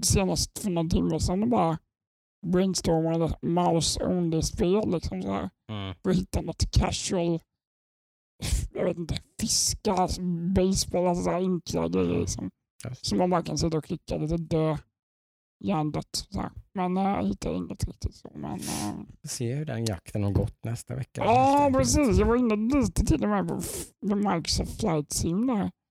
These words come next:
Speaker 1: och
Speaker 2: Mm.
Speaker 1: kollade. Det är ju inte så lätt spel, men det är ju ändå ett annat typ av spel.
Speaker 2: Ja, det är ju ett väldigt casual spel, liksom. Alltså, det,
Speaker 1: Det går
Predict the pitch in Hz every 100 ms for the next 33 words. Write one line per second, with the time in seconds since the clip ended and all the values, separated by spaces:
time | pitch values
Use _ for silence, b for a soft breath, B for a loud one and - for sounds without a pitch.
0 | _ _ _ _ - 214 226 214 185 160
1 | 175 180 208 220 180 185 175 - _ _
2 | 175 139 - - - - 233 185 180 175
3 | 185 180 185 196 - _ _ _ _ _
4 | - 190 160 165 - 190 165 - - 185
5 | 196 254 - - 220 - - - 117 123
6 | 120 120 123 117 - - - 117 - 120
7 | - 117 104 101 _ _ - 104 - 101
8 | 95 139 - - 107 95 - 104 101 104
9 | 104 104